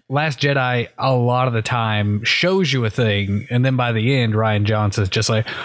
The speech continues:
"Oh, that gun on the wall that you thought was going to shoot the villain at the end,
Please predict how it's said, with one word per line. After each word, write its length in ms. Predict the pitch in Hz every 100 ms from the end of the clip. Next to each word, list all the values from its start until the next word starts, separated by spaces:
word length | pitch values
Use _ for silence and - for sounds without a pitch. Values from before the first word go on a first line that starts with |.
| - -
"Oh, 220 | 247 214
that 220 | 165 131
gun 240 | 139 156
on 120 | 165 170
the 60 |
wall 280 | 165 165 170
that 120 | 156
you 140 | 123 131
thought 300 | - 131 131
was 160 | 127
going 240 | 120 135 127
to 100 | 107
shoot 300 | - 127 -
the 80 | 135
villain 260 | 147 147
at 100 | 143
the 140 | 147 147
end, 140 | 156